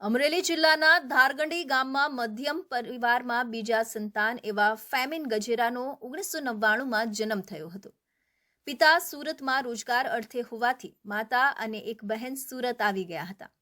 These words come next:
હાલ સુરતમાં સરદાર માર્કેટ પાસે આવેલા સરદાર પેલેસમાં રહે છે. ફેમિને અભ્યાસ સુરતમાં કર્યો હતો.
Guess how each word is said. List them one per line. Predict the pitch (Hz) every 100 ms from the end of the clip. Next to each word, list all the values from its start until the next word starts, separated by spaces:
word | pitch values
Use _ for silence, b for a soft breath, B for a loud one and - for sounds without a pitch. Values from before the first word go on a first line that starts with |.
| _ _ _ _ _ _
હાલ | 208 220
સુરતમાં | 269 294 359 302 294 320
સરદાર | 311 269 247 262 285
માર્કેટ | 254 240 262 262
પાસે | 240 240
આવેલા | 240 226 240 247
સરદાર | 262 233 214 220 233
પેલેસમાં | 240 220 220 220 - 196
રહે | 175 175
છે. | 160 208 - _ _ _ _ _ _ _ _ _ -
ફેમિને | 277 330 370 339 370
અભ્યાસ | 262 240 269 285 320 -
સુરતમાં | 262 262 254 220
કર્યો | 202 185 180
હતો. | 185 190